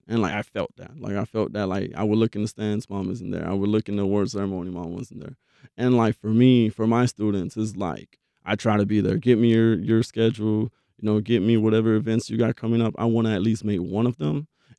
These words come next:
and be there to cheer you on and support you. So that's where I do it. Like, I try to be there for my students. I try to be present, because same here, like, their parents working at a Title One school, parents have to work, parents have to provide for their kids. They're not, you know,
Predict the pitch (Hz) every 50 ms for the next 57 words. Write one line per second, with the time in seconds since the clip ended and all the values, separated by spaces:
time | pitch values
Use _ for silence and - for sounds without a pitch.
0 | _ - 113 117 110 107 104 98 113 107 - 120 120 117 110 107 101 104 - -
1 | 107 107 104 101 98 92 92 98 107 - 95 - - 101 113 - - 87 - 95
2 | 90 107 123 123 123 - - - 104 110 107 104 107 107 117 120 117 120 123 123
3 | 131 135 131 - - 117 117 - 90 107 113 - - - 110 110 107 107 113 113
4 | 113 110 110 113 - - 110 110 110 - - 104 95 101 98 - - - 110 113
5 | 110 107 107 104 - - 113 107 101 - - 117 113 - 117 110 - - 110 117
6 | 117 113 113 101 123 131 131 123 110 107 98 90 - 110 117 117 110 - 120 123
7 | 123 117 107 104 - 98 101 113 - 107 107 110 107 - 110 110 110 104 104 120
8 | - - 110 113 - _ _ _ _ _ - 143 156 147 - 117 - - 98 101
9 | 104 104 104 - - 110 107 - 104 104 - - - 113 113 110 98 95 95 -
10 | - 101 92 90 - _ - 113 110 110 107 98 101 104 104 104 98 95 - 120
11 | 117 113 107 101 98 98